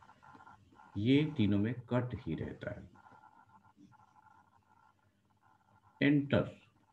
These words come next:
enter का मतलब होता है अंदर आना, ये हो जाता है entered, entered। गो,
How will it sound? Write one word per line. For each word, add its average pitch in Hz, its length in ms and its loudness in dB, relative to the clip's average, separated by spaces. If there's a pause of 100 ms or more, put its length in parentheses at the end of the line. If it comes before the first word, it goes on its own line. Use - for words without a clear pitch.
(280)
enter 135 340 0
का 127 80 2
मतलब 104 280 2
होता 95 220 -4
है - 100 -4
अंदर 78 300 2
आना, 95 240 2 (1000)
ये 127 220 2
हो 131 160 0
जाता 95 400 2
है 85 200 -4 (300)
entered, 101 720 2 (2500)
entered। 92 720 -2 (2750)
गो, 110 360 6